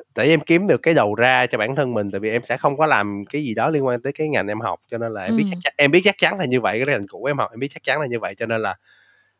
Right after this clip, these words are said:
Speaker 1: em tìm kiếm cho mình một cái hướng đi. Thì sau khi làm một thời gian trong đó thì em biết được một số cái, ờ,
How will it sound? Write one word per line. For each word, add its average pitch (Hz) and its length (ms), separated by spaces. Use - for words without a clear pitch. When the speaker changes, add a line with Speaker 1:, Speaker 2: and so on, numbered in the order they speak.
Speaker 1:
em 123 240
tìm 113 220
kiếm 156 220
cho 180 80
mình 120 120
một 110 80
cái 147 80
hướng 175 160
đi. 131 320
Thì 107 260
sau 131 200
khi 139 120
làm 110 220
một 101 180
thời 110 120
gian 120 200
trong 123 140
đó 127 240
thì 110 160
em 113 140
biết 165 160
được 220 140
một 98 180
số 135 160
cái, 147 380
ờ, 123 640